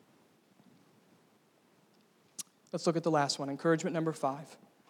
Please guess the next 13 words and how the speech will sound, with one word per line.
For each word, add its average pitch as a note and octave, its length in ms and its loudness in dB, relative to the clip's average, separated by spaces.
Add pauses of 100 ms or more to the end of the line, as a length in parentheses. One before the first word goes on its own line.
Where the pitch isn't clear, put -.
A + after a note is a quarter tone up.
from D#3+ 180 -2
verse D#3 240 4
twenty-one. D3+ 500 0 (840)
We F#3 200 6
experience F3 680 2
God's E3 440 6
power D3 540 4 (220)
at E3 160 0
work D#3+ 460 4
in D#3+ 160 -2
us. - 460 -2 (540)
We F#3 200 4
experience F3 1040 4